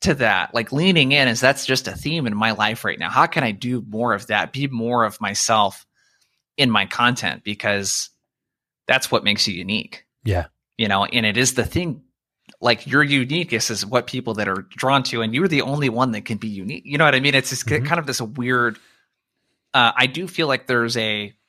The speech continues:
Speaker 1: flywheel effect to authenticity and selling like you. The flywheel is that the more authentic that you are, the more authentic that you are, and the more authentic that you feel comfortable being, and the better your results. And it just,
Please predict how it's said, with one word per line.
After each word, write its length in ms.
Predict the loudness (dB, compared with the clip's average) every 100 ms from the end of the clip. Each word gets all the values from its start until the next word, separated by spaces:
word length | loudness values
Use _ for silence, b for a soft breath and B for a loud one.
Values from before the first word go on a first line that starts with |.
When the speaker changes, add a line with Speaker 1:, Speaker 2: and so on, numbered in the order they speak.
| _ _
Speaker 1:
flywheel 760 | -18 0 4 4 4 -2 -6
effect 520 | -10 -6 -4 -4 -8 -18 _ _ _ _ _ _ -20 -10
to 180 | -4 -4
authenticity 720 | -2 -4 -4 -6 -4 -4 -4 -8
and 100 | -6
selling 320 | -6 -6 -8
like 240 | -10 -8
you. 240 | -6 -6 -8 _ _ b b
The 100 | -6
flywheel 680 | -2 4 6 6 2 0 0
is 140 | -2 -4
that 120 | -2
the 140 | -4
more 280 | -2 -2 0
authentic 520 | 0 0 -4 -2 -6 -4
that 160 | -4
you 220 | -2 0
are, 280 | 6 6 6
the 120 | 2 0
more 240 | 4 4
authentic 480 | 2 0 -6 -6 -6
that 160 | -8
you 160 | -6 -6
are, 280 | -2 -2 -4 -8
and 100 | -6
the 20 | -4
more 160 | -2
authentic 420 | -2 -2 -4 -4 -8
that 140 | -6
you 120 | -6
feel 260 | -2 2 2
comfortable 560 | 4 0 2 0 0
being, 340 | 0 -2 -4 -4
and 160 | -6
the 80 | -6
better 280 | -2 0 0
your 180 | -2 -2
results. 540 | 0 2 4 4 2
And 100 | -2
it 60 | 0
just, 260 | -2 -4